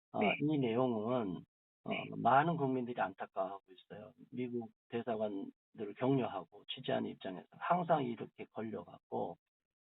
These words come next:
Speaker 1: 어, 많은 국민들이 왜 주한 미국 대사관에 대한, 또 미국에 대한 우호적인 감정을 자꾸 손상을 시키느냐 이거죠.
Speaker 2: 네.
Speaker 1: 그러니까 이 갈등하는 부분 차라리 중립을 지키면 상관이 없는데
Speaker 2: 네.
Speaker 1: 왜 한쪽 편을 드냐 이거예요.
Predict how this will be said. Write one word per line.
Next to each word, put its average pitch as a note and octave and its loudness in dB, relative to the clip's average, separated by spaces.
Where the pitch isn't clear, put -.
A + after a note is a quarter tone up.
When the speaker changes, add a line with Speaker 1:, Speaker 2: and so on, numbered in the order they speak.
Speaker 1:
어, G#2 -8
많은 C#3 6
국민들이 G#2+ -8
왜 A#2 -2
주한 A#2 2
미국 A2+ -4
대사관에 G#2+ 0
대한, F2 -6
또 G#2+ -2
미국에 C#3 2
대한 G#2 -4
우호적인 C3 2
감정을 G2+ -6
자꾸 - -8
손상을 C#3+ 2
시키느냐 A2+ -4
이거죠. - -18
Speaker 2:
네. G2+ -6
Speaker 1:
그러니까 A2 0
이 C#3+ 0
갈등하는 E3 4
부분 C3 -2
차라리 E3 2
중립을 C#3 -2
지키면 B2+ -4
상관이 B2+ 0
없는데 F#2+ -8
Speaker 2:
네. G3 2
Speaker 1:
왜 F3 6
한쪽 E3+ 2
편을 E3+ 0
드냐 B2 0
이거예요. F2+ -6